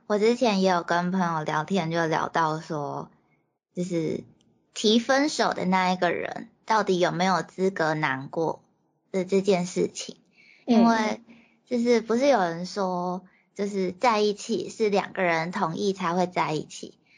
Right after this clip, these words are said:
Speaker 1: 但是分手只要有一个人有这样的想法，然后他决定了，那就是分手了。
Speaker 2: 嗯，的确是有听过这样子的说法。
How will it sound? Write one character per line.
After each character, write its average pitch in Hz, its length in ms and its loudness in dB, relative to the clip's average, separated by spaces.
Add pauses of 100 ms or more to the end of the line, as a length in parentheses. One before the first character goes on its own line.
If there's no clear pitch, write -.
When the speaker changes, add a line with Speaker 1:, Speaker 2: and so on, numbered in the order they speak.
(140)
Speaker 1:
但 214 220 0
是 202 220 2
分 254 320 -2
手 208 280 -2
只 - 140 -8
要 208 200 2
有 185 240 2
一 190 100 0
个 185 180 0
人 165 240 -2
有 160 180 -4
这 185 120 -4
样 175 180 -2
的 175 140 -8
想 180 340 -8
法， - 320 -6
然 170 160 -10
后 175 140 0
他 185 180 -2
决 185 240 -2
定 165 260 -4
了， - 120 -12 (400)
那 - 500 -4
就 190 220 2
是 185 320 -4
分 165 260 -4
手 - 200 -6
了。 - 360 -14 (800)
Speaker 2:
嗯， 180 720 0
的 214 200 2
确 240 360 4
是 233 160 0
有 - 100 0
听 - 300 -8
过 185 200 2
这 175 120 -2
样 - 140 -4
子 - 120 -14
的 - 80 -8
说 - 320 -6
法。 - 220 -8